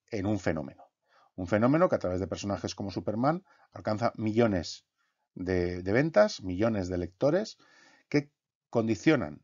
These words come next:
esta consideración del cómic como un medio, como un medio de masas.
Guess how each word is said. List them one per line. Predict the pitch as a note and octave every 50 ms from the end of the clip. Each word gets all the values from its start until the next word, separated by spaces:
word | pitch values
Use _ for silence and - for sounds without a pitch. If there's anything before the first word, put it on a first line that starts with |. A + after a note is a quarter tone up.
| _ _
esta | - G2+ - - G#2
consideración | - - F#2+ F2+ F2 - G2 E2+ E2+ E2+ E2+ E2 - A2+ G#2+ G#2+ G2+
del | F2+ E2 D#2+
cómic | - G#2+ G2+ A2 B2+ -
como | - - F2+ G2 A2
un | G#2+ G2+ F#2+
medio, | G2+ F#2+ E2+ D2 D2 F2+ F#2+ - _ _ _ _
como | - G2+ G#2
un | A2 G#2
medio | G2+ A#2 B2 B2 A#2 G#2+
de | F#2+ F2+
masas. | E2+ D2 - - - - - - - _